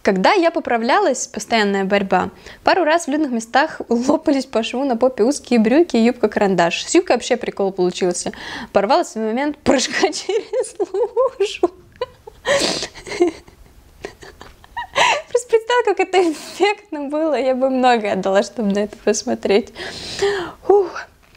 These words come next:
И попа в стрингах вы-, <laughs> вывалила.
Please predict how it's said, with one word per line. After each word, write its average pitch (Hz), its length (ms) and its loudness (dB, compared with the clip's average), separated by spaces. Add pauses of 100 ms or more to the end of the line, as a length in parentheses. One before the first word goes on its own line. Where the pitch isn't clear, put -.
(460)
И 214 100 2
попа 311 380 0
в - 40 -20
стрингах 302 520 2
вы-, 277 80 2
<laughs> - 920 0
вывалила. 349 680 0